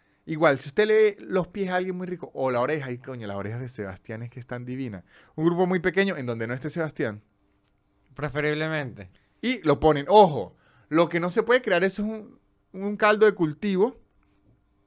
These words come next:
Speaker 1: porque después terminan los grupos estos horribles de España y todo, que terminan violando gente.
Speaker 2: Es que son varias cosas. O
Speaker 1: Sí.
Speaker 2: sea, primero, no, no molestar a los demás. Y segundo, pues, exacto, no violar y tampoco
Speaker 1: No, claro.
Speaker 2: alimentarse, y tampoco alimentarse en exceso de, eh, eh,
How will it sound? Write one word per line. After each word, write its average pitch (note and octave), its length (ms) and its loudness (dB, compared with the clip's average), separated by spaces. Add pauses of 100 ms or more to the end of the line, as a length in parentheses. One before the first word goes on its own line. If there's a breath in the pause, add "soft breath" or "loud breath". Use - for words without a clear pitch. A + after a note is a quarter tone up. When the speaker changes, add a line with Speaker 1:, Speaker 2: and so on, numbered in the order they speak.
(460)
Speaker 1:
porque D3+ 240 2
después D3+ 220 2
terminan G3 460 -2
los C#3+ 100 2
grupos D#3+ 320 -2
estos F#3 200 -4
horribles D#3 420 0
de D#3+ 100 -2
España D3 400 0
y E3+ 40 -10
todo, G3+ 220 0
que D3 240 -6
terminan A#2+ 520 -6
violando A#2 380 -4
gente. A2+ 380 -10 (1600)
Speaker 2:
Es G3+ 140 -2
que C4+ 120 0
son C#4 200 -4
varias C#4+ 260 6
cosas. F3+ 380 2
O - 20 2
Speaker 1:
Sí. - 60 -4
Speaker 2:
sea, F#3 160 4
primero, F#3 440 0
no, G3+ 280 2
no F#3 160 0
molestar F3+ 440 0
a G3+ 60 2
los G3 140 0
demás. D#3+ 380 -2
Y B3 40 -10
segundo, D3 320 -10
pues, C3+ 140 -18
exacto, - 280 -20
no F2 140 -20
violar G2+ 460 -12
y F#2+ 40 -16
tampoco F#2+ 600 -10
Speaker 1:
No, F#3 100 8
claro. G3+ 240 8
Speaker 2:
alimentarse, D#3+ 380 0
y G3 60 -4
tampoco F#3+ 320 -2
alimentarse F3+ 480 -4
en A#3 60 -8
exceso F3 300 -8
de, G3+ 120 -2
eh, - 40 -8 (280)
eh, - 60 -14